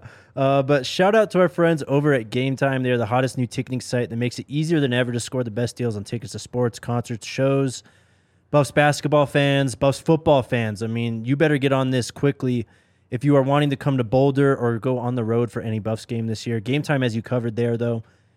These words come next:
If you love D N V R, then you'll love Game Time. The best way to support us is by buying your tickets through the link in the description. Join over fifteen million people who have downloaded the Game Time app and score the best seats to all your favorite events.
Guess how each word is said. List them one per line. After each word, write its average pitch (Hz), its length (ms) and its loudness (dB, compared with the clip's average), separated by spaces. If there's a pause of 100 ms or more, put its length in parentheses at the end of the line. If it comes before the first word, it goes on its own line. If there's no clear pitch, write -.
If 127 100 -8
you 147 100 4
love 156 200 4
D 160 100 2
N 156 80 2
V 143 140 4
R, 143 160 6
then 131 120 -2
you'll 127 120 2
love 127 160 0
Game 127 200 0
Time. 123 240 -2
The 110 40 -4
best 123 200 0
way 139 60 -2
to 117 80 -4
support - 320 -2
us 156 160 0
is 127 120 -6
by 120 140 2
buying 127 280 0
your 120 80 -2
tickets - 380 -6
through 127 180 -6
the 117 100 -6
link 127 260 -4
in 117 60 -4
the 110 100 -4
description. 135 720 -4 (720)
Join 175 220 6
over 175 180 6
fifteen 156 340 0
million 143 220 2
people 139 240 0
who 135 40 6
have 120 100 0
downloaded 131 320 0
the 113 60 -8
Game 120 200 -2
Time 120 220 -2
app 120 160 -2
and 117 80 -8
score 131 180 -6
the 113 80 -4
best 120 240 -2
seats - 280 -8
to - 80 -8
all 143 280 2
your 127 120 0
favorite 123 280 -2
events. 143 520 -6